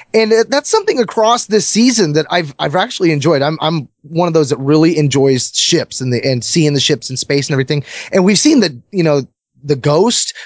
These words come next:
dock multiple different ways. We've seen other ships docking in space. There have been a lot of ship-to-ship docking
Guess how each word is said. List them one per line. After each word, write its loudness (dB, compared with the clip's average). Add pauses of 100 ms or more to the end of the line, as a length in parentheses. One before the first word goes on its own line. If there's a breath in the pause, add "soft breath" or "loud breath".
(140)
dock 2
multiple 0
different -2
ways. 2
We've -2
seen 0
other 0
ships 0
docking -2
in 0
space. -2 (200)
There 2
have -4
been 2
a 4
lot 2
of -2
ship-to-ship -4
docking -2